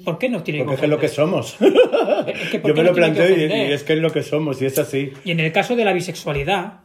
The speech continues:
Speaker 1: también ha estado también siempre muy estigmatizada. Yo, como persona bisexual, también me he sentido muchos años discriminado, incluso hasta por el propio colectivo.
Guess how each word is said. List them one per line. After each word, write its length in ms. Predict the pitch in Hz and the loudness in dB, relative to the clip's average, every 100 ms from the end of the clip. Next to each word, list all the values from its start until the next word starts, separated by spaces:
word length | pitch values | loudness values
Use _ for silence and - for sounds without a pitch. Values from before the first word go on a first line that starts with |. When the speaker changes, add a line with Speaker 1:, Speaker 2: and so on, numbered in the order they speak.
| _ _ _ _ - | _ _ _ _ -6
Speaker 1:
también 380 | 147 151 202 | -4 -2 -2
ha 40 | 190 | -2
estado 380 | - 190 214 220 | -2 -2 -2 -4
también 360 | 160 170 185 | -2 -2 -2
siempre 340 | 180 185 175 175 | -4 -6 -2 -2
muy 200 | 180 180 | -2 -4
estigmatizada. 840 | 175 165 147 - 190 180 139 - _ _ _ - _ - - _ | -2 -4 -4 -4 -4 -4 -6 -14 _ _ _ -20 _ -20 -20 _
Yo, 220 | 170 190 | -2 0
como 200 | 214 190 | 0 -2
persona 320 | 170 147 175 180 | -4 -6 -4 -4
bisexual, 680 | 180 165 - 202 196 233 _ _ _ _ - | -4 -6 -2 -2 -2 -8 _ _ _ _ -4
también 480 | 160 160 190 208 | -2 0 0 0
me 100 | 196 | -2
he 40 | 170 | -2
sentido 360 | 185 175 185 185 | -4 -2 -2 -2
muchos 300 | 185 165 190 | -4 -4 -4
años 340 | 185 202 240 - _ _ _ _ _ _ | -4 -4 -6 -12 _ _ _ _ _ _
discriminado, 1000 | 196 180 185 170 151 160 202 233 285 - _ - | -2 -2 -2 -4 -4 -2 -2 -4 -8 -16 _ -6
incluso 420 | 170 170 175 170 | -4 -2 -2 -4
hasta 200 | - 151 | -6 -6
por 100 | 147 | -6
el 100 | 139 | -6
propio 260 | 170 170 240 | -4 -4 -4
colectivo. 720 | 190 143 - 233 - - | -4 -6 -4 -4 -4 -8